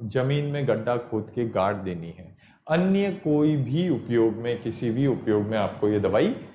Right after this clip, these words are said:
नहीं लेनी है। आशा करते हैं ये पूरी सावधानियां आप अक्षरशः अमल में लाएंगे जब भी आप Pretigon दवाई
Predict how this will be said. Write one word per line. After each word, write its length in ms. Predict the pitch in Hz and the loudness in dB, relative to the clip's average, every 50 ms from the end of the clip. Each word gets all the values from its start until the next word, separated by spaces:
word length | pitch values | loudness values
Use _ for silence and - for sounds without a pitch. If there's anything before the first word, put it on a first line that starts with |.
| - _ _ - | -20 _ _ -6
नहीं 400 | 110 120 123 135 123 120 143 147 | -2 0 0 2 2 2 2 2
लेनी 280 | 127 107 95 95 95 92 | 2 2 0 -2 -4 -6
है। 160 | 95 98 98 110 | -8 -8 -4 -2
आशा 280 | 123 147 143 - 185 180 | 0 0 2 2 0 2
करते 340 | 180 170 165 - - 175 | 2 0 0 0 0 0
हैं 200 | 170 175 185 190 | 0 0 0 0
ये 140 | 190 190 190 | 0 0 -2
पूरी 640 | 180 - - - - 190 196 202 208 220 208 220 208 | -2 -4 -8 -6 -2 0 0 2 2 4 4 4 2
सावधानियां 840 | - - - 180 160 151 160 165 147 147 170 170 170 170 165 151 117 92 - - - - - - - - | 0 0 -2 0 0 2 2 0 0 0 0 2 2 2 2 0 0 -2 -6 -12 -20 -20 -20 -10 -4 0
आप 380 | 143 160 175 - - - - - | 2 2 2 0 -2 -8 -6 -4
अक्षरशः 880 | 156 160 - - - - 220 220 220 208 - - 185 175 170 170 170 - - - - _ _ _ | -2 -2 -2 -4 -4 0 2 2 2 0 0 0 2 2 2 2 0 -4 -10 -16 -20 _ _ _
अमल 240 | 135 139 156 170 175 180 | -2 0 2 2 4 4
में 120 | 175 170 165 | 4 4 4
लाएंगे 420 | 151 139 135 139 143 143 143 156 151 | 4 2 2 2 0 0 2 2 2
जब 280 | 131 110 120 123 123 123 | 2 2 2 2 2 2
भी 120 | 135 139 | 4 4
आप 240 | 135 127 127 127 - - | 4 4 2 0 0 -2
Pretigon 480 | 120 110 - - 113 107 117 117 113 104 | -2 -2 0 -2 -4 -2 -4 -4 -2 -2
दवाई 240 | 101 95 104 107 | 0 2 2 0